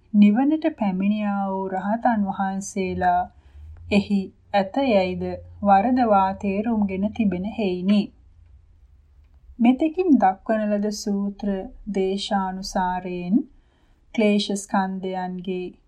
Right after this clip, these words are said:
මතු නූපදනා කාරණයන් සිදුවන නිරෝධය හැර, නිර්වාණ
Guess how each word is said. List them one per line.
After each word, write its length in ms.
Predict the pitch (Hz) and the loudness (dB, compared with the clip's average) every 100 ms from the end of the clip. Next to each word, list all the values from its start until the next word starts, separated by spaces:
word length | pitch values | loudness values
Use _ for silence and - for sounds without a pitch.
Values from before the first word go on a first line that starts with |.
| _ - | _ -2
මතු 320 | 196 196 196 190 - _ - | -2 0 -4 -4 -8 _ 0
නූපදනා 760 | 202 220 247 240 208 196 190 190 | 2 4 2 0 2 0 0 -4
කාරණයන් 880 | 196 196 185 185 190 185 180 180 180 - _ | -4 -2 -2 -2 -4 -8 -8 -10 -10 -14 _
සිදුවන 600 | - 214 185 185 180 180 180 233 _ | -6 -2 0 -2 -6 -8 -10 -12 _
නිරෝධය 640 | 208 202 214 269 254 208 190 | 0 0 2 2 2 0 -2
හැර, 280 | 190 190 180 185 285 - _ _ _ _ _ - | -2 -2 -2 -4 -6 -8 _ _ _ _ _ 0
නිර්වාණ 560 | 208 196 202 190 190 | 2 2 0 -2 -4